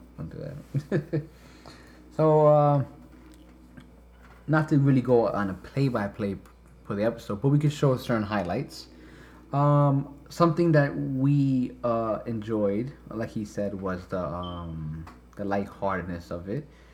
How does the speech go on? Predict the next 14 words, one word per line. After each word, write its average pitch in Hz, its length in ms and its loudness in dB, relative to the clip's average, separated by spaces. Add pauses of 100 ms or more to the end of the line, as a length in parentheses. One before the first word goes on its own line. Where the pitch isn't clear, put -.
(460)
Um, 131 400 -2
I 143 60 0
do 160 180 4
like 151 320 4 (300)
how 120 300 0
Gypsy 123 800 0
and 113 140 -6
Cisco, 135 640 -2 (300)
they 120 100 0
actually 123 420 -2
are 170 240 4
in 170 80 6
a 139 40 6
relationship, 110 680 -2